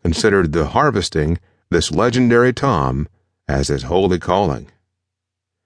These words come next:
Today, old-timers recall that some of the town's husbands and wives were on the verge of divorce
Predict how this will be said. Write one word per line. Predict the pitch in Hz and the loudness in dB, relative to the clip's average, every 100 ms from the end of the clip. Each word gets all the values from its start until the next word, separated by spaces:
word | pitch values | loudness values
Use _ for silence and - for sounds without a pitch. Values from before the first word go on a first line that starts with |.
| _ - | _ -6
Today, | 131 156 143 123 | 0 4 4 4
old-timers | 117 151 147 135 127 123 120 | 4 4 2 2 2 2 2
recall | 92 85 98 104 107 110 _ _ | 0 0 2 2 2 -2 _ _
that | 76 | -6
some | - 101 | -2 -2
of | 85 | 0
the | 71 | -4
town's | - 104 123 120 | -2 0 2 0
husbands | - 113 131 135 151 135 | 0 0 0 2 2 2
and | 143 | 2
wives | 139 98 62 67 73 - _ _ - | 2 0 0 -4 -8 -14 _ _ -2
were | 73 | 0
on | 69 | 0
the | 65 | -2
verge | 67 90 104 92 | 0 2 2 2
of | 101 95 | 0 0
divorce | 101 98 123 65 - - - | 0 2 2 0 -6 -12 -14